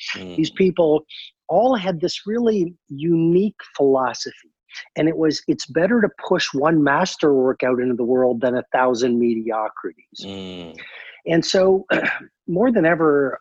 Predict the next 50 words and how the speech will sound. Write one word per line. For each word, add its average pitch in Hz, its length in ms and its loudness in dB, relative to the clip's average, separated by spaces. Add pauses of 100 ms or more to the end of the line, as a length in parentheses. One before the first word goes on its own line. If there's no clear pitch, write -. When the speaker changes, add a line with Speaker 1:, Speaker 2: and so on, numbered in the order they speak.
Speaker 2:
you 139 180 -4
know, 135 260 -4
and, 135 180 -8
and 135 140 -4
I 127 40 -2
hope 156 220 -2
this - 160 -4
sounds 135 320 0
humble, 143 320 0
but 123 160 -4
I, 123 200 -2
I, 123 200 -4 (260)
I 123 40 -6
see - 200 -4
myself 175 460 0
less 156 260 2
a, 160 100 4 (300)
of 135 100 -8
an 147 120 2
entrepreneur 131 640 0
and 127 140 0
less 127 280 0
of 143 140 -2
a 127 40 2
leadership 135 680 2 (420)
teacher 135 540 0 (280)
and 131 180 0
more 135 280 4
of 135 120 -4
an 127 200 0
artist 135 520 2
or, 123 280 0
or 120 200 -2
a - 40 -8
creative. 127 760 0 (460)
Speaker 1:
Mm. 101 220 -14
Speaker 2:
And 151 100 -2
so 175 140 2
what 180 200 2
I 220 60 4
wanted 190 320 2
to 135 100 -6
do 165 200 4
with 147 220 2
the 131 160 -6
five 143 240 2
A 147 100 4
M 160 220 0
Club 123 280 -4
is 123 300 0